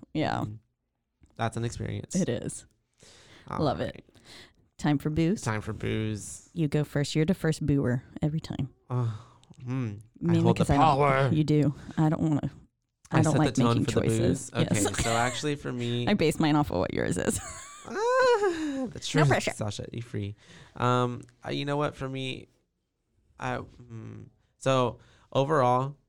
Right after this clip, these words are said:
Speaker 2: great, great, great, great, great villain.
Speaker 1: Mm-hmm.
Speaker 2: Good storyline.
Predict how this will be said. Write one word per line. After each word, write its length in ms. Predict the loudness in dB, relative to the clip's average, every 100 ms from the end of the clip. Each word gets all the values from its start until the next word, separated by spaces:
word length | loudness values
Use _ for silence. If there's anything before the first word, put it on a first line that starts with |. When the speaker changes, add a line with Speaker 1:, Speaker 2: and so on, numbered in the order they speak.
| _ _ -4
Speaker 2:
great, 540 | 2 4 2 0 -6
great, 300 | 0 0 0
great, 200 | 0 0
great, 220 | 0 -4 0
great 400 | 0 0 -2 -4
villain. 460 | -2 0 -2 -8 -8 2
Speaker 1:
Mm-hmm. 340 | 4 6 4 0 _ _ _ _ _ _ _ _ -8
Speaker 2:
Good 180 | 0 0
storyline. 600 | 0 0 0 -2 -6 -10